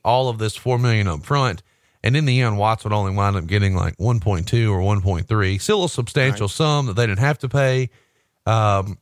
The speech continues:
Speaker 1: but Crockett's sort of leveraging everything here with the hope of turning this syndicated network of stations into the wrestling network, T W N.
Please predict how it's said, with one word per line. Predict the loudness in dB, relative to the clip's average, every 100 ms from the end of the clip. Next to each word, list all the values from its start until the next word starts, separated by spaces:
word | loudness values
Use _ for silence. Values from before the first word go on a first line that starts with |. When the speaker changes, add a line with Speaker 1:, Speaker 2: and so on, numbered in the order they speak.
| _ _ _
Speaker 1:
but | -2 -2
Crockett's | 0 0 2 0 0
sort | 0
of | 2
leveraging | 2 0 0 0 0 0
everything | 0 0 0 -2 0 0
here | 2 2 2
with | 0 -2 2
the | 2
hope | 2 0 -2
of | -4 -6 _ _ _
turning | 0 2 2 2
this | 0
syndicated | 0 0 0 0 0 0
network | 0 0 0 -2 -2
of | -6
stations | 0 0 0 0 -2 -4 -14 _ -2
into | 0 2
the | 2
wrestling | 2 2 0 0 2 2
network, | 0 -2 -4 -2
T | -2 0
W | 0 0 2
N. | 2 2 0